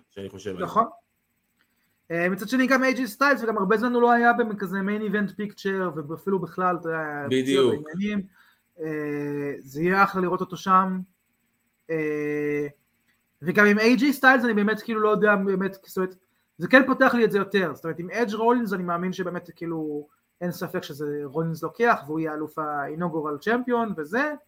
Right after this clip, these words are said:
Speaker 2: אה, כי אדג' לא צריך את זה, והוא עושה דברים אחרים כרגע, והוא יעניין אותו לעבור הלאה. אבל עם איי ג'יי זה לא ממש בטוח, ואז באמת יש את האופציה שאחרים כתבו כאן,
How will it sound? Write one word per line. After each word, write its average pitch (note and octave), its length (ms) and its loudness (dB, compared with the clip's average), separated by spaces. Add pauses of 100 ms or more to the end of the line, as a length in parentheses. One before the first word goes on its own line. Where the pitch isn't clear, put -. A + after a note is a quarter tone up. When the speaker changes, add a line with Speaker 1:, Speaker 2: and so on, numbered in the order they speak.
(580)
Speaker 2:
אה, D3+ 340 -4
כי E3+ 240 0
אדג' D#3+ 180 -2
לא D3 80 -2
צריך B3+ 360 0
את A3 120 0
זה, G3+ 220 2
והוא D3+ 140 -2
עושה C#3+ 160 -8
דברים C#3 260 -8
אחרים A3 300 -2
כרגע, G3 340 2
והוא D#3 180 0
יעניין D3+ 260 0
אותו D3+ 140 -4
לעבור D3 340 0
הלאה. D3+ 120 -2 (420)
אבל D#3+ 200 0
עם G3 100 2
איי E4+ 180 6
ג'יי C#4 220 2
זה A#3+ 100 0
לא D#4 180 10
ממש G#3+ 120 6
בטוח, B3+ 460 4
ואז G3 200 2
באמת G#3+ 180 2
יש G3 120 -4
את - 40 -14
האופציה A3 380 0
שאחרים F#3 680 -4
כתבו G3+ 280 -4
כאן, G#3+ 200 2